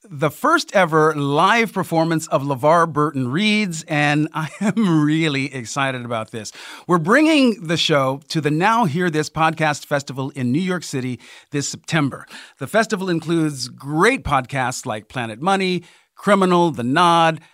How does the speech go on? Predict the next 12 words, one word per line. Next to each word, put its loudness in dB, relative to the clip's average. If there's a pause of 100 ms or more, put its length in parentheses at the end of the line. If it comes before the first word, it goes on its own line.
(180)
and -4 (180)
How 2
Did -2
This -4
Get -8
Made? 0 (520)
Plus 4
more 4
of -2
your -4
favorite -2
comedy, 0